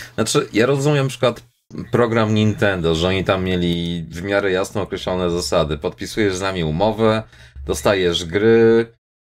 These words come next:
teoretycznie nie wpływamy na to, ale no pewne warunki, wiadomo, tam pewnie były zapisane, że na przykład żadna gra nie dostanie poniżej siedem na dziesięć czy coś takiego, albo że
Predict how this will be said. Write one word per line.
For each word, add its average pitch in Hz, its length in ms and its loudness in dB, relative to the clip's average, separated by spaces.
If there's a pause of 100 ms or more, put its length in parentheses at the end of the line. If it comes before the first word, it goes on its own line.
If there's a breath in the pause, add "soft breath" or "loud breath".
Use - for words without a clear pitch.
(220)
teoretycznie 113 640 0
nie 104 120 0
wpływamy 104 580 0
na 107 200 2
to, - 380 -2
ale 131 680 2 (800)
no 117 160 0
pewne 139 360 0
warunki, 127 440 0
wiadomo, 113 340 2
tam 107 140 -2
pewnie 107 280 0
były 101 240 4
zapisane, 95 640 -2
że 90 80 0
na 87 60 0
przykład 85 300 -2 (380 loud breath)
żadna 107 400 0
gra 104 200 0
nie 104 140 -2
dostanie 98 420 0
poniżej 95 460 0
siedem 92 300 0
na 87 120 2
dziesięć 90 440 -2
czy - 80 -10
coś 95 200 -4
takiego, 95 500 0
albo 90 200 0
że 85 220 2